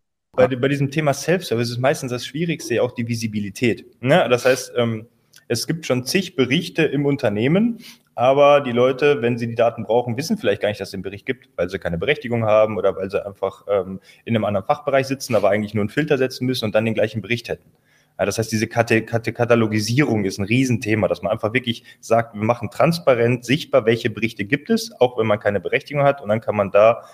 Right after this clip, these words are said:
Speaker 1: direkt mit einem angestoßenen Prozess sagen, ich möchte jetzt Zugriff auf diesen Bericht haben, damit ich den nicht nochmal bauen muss, weil per Self-Service könnte ich ihn bauen, aber dann mache ich die Arbeit natürlich doppelt. Also dieses Thema Transparenz und Datenkatalog und Reporting-Katalog ist, glaub ich, wirklich,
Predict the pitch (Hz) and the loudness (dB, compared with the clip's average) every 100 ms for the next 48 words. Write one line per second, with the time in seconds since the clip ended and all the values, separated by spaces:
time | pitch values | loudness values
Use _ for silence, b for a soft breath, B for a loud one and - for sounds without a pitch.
0 | B - 104 113 113 101 - 98 104 110 | B -6 0 0 -2 -10 -8 -6 -2 -2
1 | 107 104 104 98 98 95 151 - 107 110 | 0 -2 -2 -4 -6 0 0 2 2 2
2 | 110 123 117 104 - 196 127 104 95 92 | 0 -4 -2 -4 -2 -2 -2 -4 -6 -12
3 | 92 98 95 101 110 - B B 135 160 | -10 -8 0 2 2 0 B B -4 -4
4 | - 117 165 113 92 95 90 85 92 90 | 0 2 2 0 -2 0 0 0 -2 -2
5 | - 92 - 98 123 123 95 90 - 180 | -2 -2 -2 -2 -2 -2 -4 -6 -2 -2
6 | 147 110 98 98 107 104 110 107 113 95 | -4 -4 0 2 2 2 0 0 -2 -2
7 | 104 107 101 95 107 - - _ _ _ | -2 -2 -2 -8 -8 -8 -12 _ _ _
8 | 101 110 107 104 135 135 123 117 117 104 | -4 -2 -2 -2 2 4 4 4 2 2
9 | 113 131 107 101 120 123 117 - _ - | 2 0 0 2 2 0 -10 -14 _ -4
10 | 120 120 113 123 117 101 107 107 113 127 | -2 2 2 2 2 -2 -2 0 2 2
11 | 120 107 101 101 98 90 - 90 95 98 | 2 2 2 2 2 -2 -6 -6 -6 -8
12 | 98 - | -8 -12